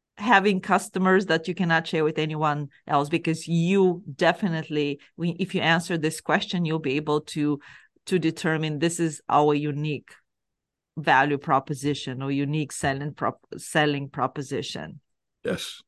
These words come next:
Speaker 2: A third, what's the third point on it that we need to be thinking about here?
Speaker 1: Well, it's a cautionary for everyone out there is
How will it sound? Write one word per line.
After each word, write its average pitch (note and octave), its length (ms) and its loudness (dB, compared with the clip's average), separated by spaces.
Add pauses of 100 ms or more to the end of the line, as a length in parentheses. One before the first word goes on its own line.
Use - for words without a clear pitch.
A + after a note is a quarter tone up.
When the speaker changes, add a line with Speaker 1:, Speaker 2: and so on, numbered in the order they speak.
Speaker 2:
A F#2+ 80 2
third, D3+ 180 6
what's D3+ 200 6
the C3+ 60 0
third C3+ 280 4
point F#2 260 2
on G2+ 200 0
it F2 100 -4
that G2 140 -2
we G2+ 120 0
need F#2+ 180 0
to F#2 60 -2
be F#2 140 -2
thinking F#2+ 400 -2
about F2+ 300 -2
here? - 300 -4 (340)
Speaker 1:
Well, F#3 340 0 (180)
it's A3 300 0
a G3+ 60 2
cautionary G#3 800 2
for G#3+ 180 -2
everyone G#3+ 760 0 (120)
out G3 300 0
there E3 480 -4 (180)
is F3 460 0